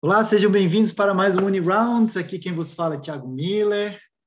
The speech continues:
E eu tô juntamente com o nosso Dream Team da teleradiologia,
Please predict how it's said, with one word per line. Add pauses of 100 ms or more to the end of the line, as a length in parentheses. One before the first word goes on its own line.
(640)
E
eu
tô
juntamente
com
o
nosso
Dream
Team
da
teleradiologia,